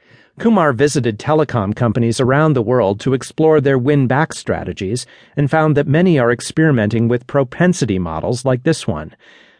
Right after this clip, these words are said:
But few are investigating which customers would be most valuable to win back, the issue addressed by the following questions.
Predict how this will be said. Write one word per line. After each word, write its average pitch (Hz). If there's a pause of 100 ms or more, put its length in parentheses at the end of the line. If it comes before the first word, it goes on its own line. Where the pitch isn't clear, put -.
(180)
But 160
few 190
are 139
investigating 113
which 151
customers 101
would 123
be 127
most 127
valuable 117
to 113
win 98
back, 92 (320)
the 139
issue 127
addressed 104
by 120
the 120
following 98
questions. -